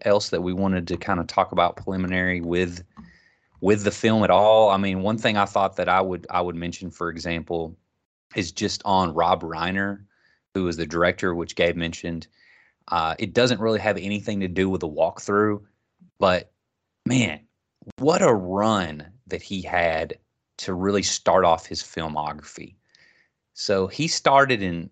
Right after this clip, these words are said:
This Is Spinal Tap. He then did in nineteen eighty-five The Sure Thing, which I haven't seen. Gabe or T-Man, y'all may have seen that movie before.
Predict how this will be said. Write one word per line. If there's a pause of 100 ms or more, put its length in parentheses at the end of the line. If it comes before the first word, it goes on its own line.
This
Is
Spinal
Tap. (800)
He
then
did (240)
in
nineteen
eighty-five
The
Sure
Thing,
which
I
haven't
seen.
Gabe
or
T-Man,
y'all
may
have
seen
that
movie
before.